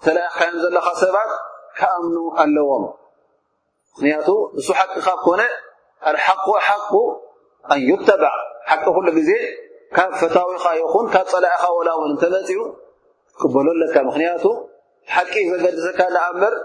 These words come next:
መን ሒዝዎ መጺኡ ብዘየገድስ ስኻ ክትኣምን ኣለካ ማለት እዩ። ወላኪነ ኣክተረ ናሲ ላ ዩእሚኑን። እዚ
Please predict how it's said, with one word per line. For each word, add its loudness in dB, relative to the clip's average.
መን 0
ሒዝዎ -2
መጺኡ -2
ብዘየገድስ 0
ስኻ -4
ክትኣምን 0
ኣለካ 0
ማለት 0
እዩ። 0
ወላኪነ 2
ኣክተረ 0
ናሲ 0
ላ 0
ዩእሚኑን። -2
እዚ 0